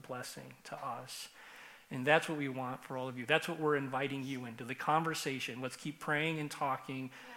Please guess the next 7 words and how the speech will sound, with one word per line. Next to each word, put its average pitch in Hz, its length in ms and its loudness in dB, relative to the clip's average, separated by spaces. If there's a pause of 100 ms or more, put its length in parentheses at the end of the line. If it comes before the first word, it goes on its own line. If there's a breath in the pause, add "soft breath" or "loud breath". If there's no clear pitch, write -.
(160 loud breath)
and 135 160 -2
figuring 143 380 2
this 131 180 -2
out 123 240 -2
together. 113 520 -6
Sound 127 320 -2
good? 143 280 -2